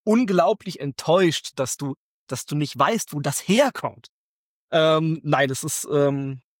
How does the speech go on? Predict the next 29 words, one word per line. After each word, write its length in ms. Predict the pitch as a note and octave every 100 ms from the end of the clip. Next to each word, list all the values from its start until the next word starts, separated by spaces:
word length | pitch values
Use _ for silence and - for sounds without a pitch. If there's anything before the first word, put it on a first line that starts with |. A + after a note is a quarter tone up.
| _ _
ist 220 | - -
auch 100 | C3+
eine 140 | B2+ A#2+
bescheuerte 440 | A#2+ C3+ B2 A#2
Idee. 220 | A#2+ -
Also, 180 | D#3 D#3 - _ _ _ _ _ _
eigentlich 280 | F3 C4 G#3
war's 180 | G#3 G#3+
nur 80 | F3
ein 60 |
Arbeitstitel. 640 | C#3 D3 C3 - C3+ A#2 G#2 _ _ _ _ _ _ _
Wir 640 | G#3 C3+ D3 C#3+ C#3 C3 - _ _ -
hatten 640 | - F3+ - F3+ F3 C#3+ -
vor, 720 | - - E3 F3 F3 E3+ D#3
ähm, 540 | C#3+ C#3+ C#3+ D3 D3 - _ _ _
so 220 | F3 C#3
ein, 300 | C#3+ C#3 D3+ -
also 200 | D#3 D#3+ -
wir, 440 | G#3+ G3 F3+ F#3
wir 220 | D#3+ E3 F3+
wollten 300 | A3 G#3+ D#3+
gemeinschaftlich 560 | E3+ A3 G#3+ G3+ F#3
auf 100 | D3
einen, 100 | D#3
auf 100 | C#3+
einen 100 | C#3
guten 160 | D3 D#3+
Titel 260 | - A#3 C#4
hinarbeiten. 680 | A3+ B3 G#3 A3+ A3+ B3